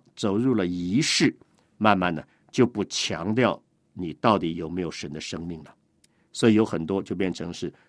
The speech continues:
没有生命的基督徒，那，那个是死的。那改教不单是恢复生命这部分呢，还没有走完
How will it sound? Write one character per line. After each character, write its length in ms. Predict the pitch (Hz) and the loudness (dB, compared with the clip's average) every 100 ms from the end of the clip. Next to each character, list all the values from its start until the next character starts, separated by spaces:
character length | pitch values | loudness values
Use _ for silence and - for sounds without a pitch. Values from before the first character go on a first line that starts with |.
| _ | _
没 160 | 98 | 4
有 140 | 123 82 | 4 2
生 500 | - - 170 151 147 | -4 0 2 2 2
命 180 | 139 98 | 2 0
的 80 | |
基 160 | 76 - | -4 -8
督 120 | 80 | -10
徒， 200 | - - - _ _ _ _ | -10 -16 -18 _ _ _ _
那， 280 | - 98 82 - | -4 -2 -4 -6
那 180 | 104 101 | -6 -6
个 120 | 82 | -6
是 100 | 85 | -8
死 240 | - - | -8 -10
的。 160 | - - _ _ _ _ _ _ _ _ _ _ _ - _ | -14 -20 _ _ _ _ _ _ _ _ _ _ _ -20 _
那 140 | - 180 | 4 6
改 200 | 131 120 | 8 8
教 180 | 165 | 8
不 100 | 156 | 4
单 160 | 170 170 | 6 4
是 220 | 175 147 - - | 6 -2 -2 -20
恢 280 | _ - 208 | _ 8 10
复 160 | 208 170 | 10 4
生 380 | - - 220 214 | 2 4 4 6
命 160 | 185 | 4
这 100 | 135 | 6
部 160 | 101 98 | 2 2
分 160 | 104 | -2
呢， 80 | 85 | -4
还 220 | 71 - | -4 -2
没 120 | 101 104 | 2 2
有 100 | 98 | 0
走 220 | - 78 | -4 -10
完 420 | 78 80 78 104 | -10 -14 -8 -8